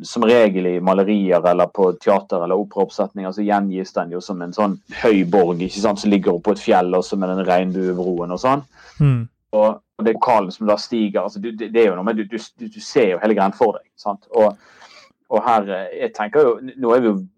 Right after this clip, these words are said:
Speaker 1: definitivt inne i et sånn episk, eh, jeg får si viking, fantasy,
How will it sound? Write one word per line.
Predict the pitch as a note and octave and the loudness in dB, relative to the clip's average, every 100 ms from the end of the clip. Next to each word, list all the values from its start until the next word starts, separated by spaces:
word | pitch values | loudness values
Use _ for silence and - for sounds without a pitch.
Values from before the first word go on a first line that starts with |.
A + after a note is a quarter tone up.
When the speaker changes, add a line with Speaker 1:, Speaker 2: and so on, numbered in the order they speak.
| _ - | _ -12
Speaker 1:
definitivt | - - B2 G#2 G2 F#2 - G#2+ G2 C3+ | -4 0 2 2 0 -4 -2 -2 -2 -6
inne | A2+ G2+ G#2+ A2 | -4 0 2 0
i | A2 G2 F#2+ | 0 -2 -2
et | F#2+ | -4
sånn | G#2 G#2 F#2+ G2 G2 | 0 -2 -2 -8 -8
episk, | A2 A2 - - G#2 - - - | 0 0 0 -8 -10 -12 -16 -8
eh, | A2 G2+ G#2 G2+ G2 | -4 -2 -2 -4 -10
jeg | - A2 | -6 -4
får | G#2+ | 0
si | A2+ G#2+ | 2 2
viking, | G2+ G2+ - A2 G2+ F#2+ | 2 0 0 2 2 0
fantasy, | G#2+ G#2 G2+ G#2 G#2 | -2 -4 -4 -6 -2